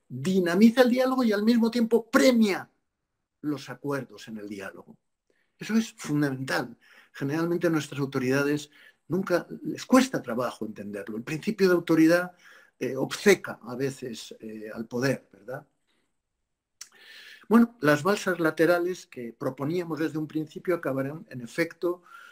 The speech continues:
eh, son balsas que no impactan el eje del río, la continuidad del ecosistema fluvial, que no impactaba el territorio de la cuenca alta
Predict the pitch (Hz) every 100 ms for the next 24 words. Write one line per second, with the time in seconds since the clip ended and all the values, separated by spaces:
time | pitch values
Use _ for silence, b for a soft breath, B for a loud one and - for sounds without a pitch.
0 | B - - 139 139 139 139 - 131 139
1 | 139 151 151 - 135 123 127 - 117 113
2 | 160 196 175 131 123 113 117 110 117 123
3 | 120 110 110 123 - - 127 120 127 139
4 | 175 190 196 B B B B B - 135
5 | 165 180 147 - 180 170 135 135 117 147
6 | 147 120 113 131 127 127 170 196 190 175